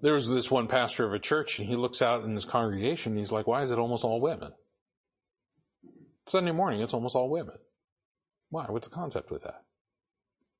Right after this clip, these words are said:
So he, you know, again, it starts, starts sounding like a bad joke or something. So he calls up a rabbi friend of his and says, "Wh-, what's going on here?" The rabbi says,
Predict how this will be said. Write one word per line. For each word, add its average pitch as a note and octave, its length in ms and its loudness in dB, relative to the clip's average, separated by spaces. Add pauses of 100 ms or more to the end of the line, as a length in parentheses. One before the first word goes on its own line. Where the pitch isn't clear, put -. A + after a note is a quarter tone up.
(840)
So C#3 100 6
he, C3+ 300 4
you A#2+ 160 2
know, G2 120 2
again, B2 240 0
it G#2 60 -6
starts, A2+ 280 -2
starts A2 240 -2
sounding A#2 280 2
like G#2 140 2
a G2 60 -2
bad G2 320 2
joke G#2+ 280 0
or G2+ 60 -2
something. G2+ 440 -6
So B2+ 100 0
he A2 80 0
calls A2+ 180 2
up A2+ 140 2
a A2+ 80 4
rabbi A#2 440 2
friend F2 300 -6
of D#2 60 -10
his D#2 340 -8 (640)
and G2 120 -8
says, F#2+ 360 -4 (320)
"Wh-, B2+ 440 -6
what's E3+ 160 -4
going D3 220 0
on D3 180 0
here?" D#2+ 260 -10 (1300)
The G#2+ 60 -2
rabbi B2 320 6
says, A2 400 0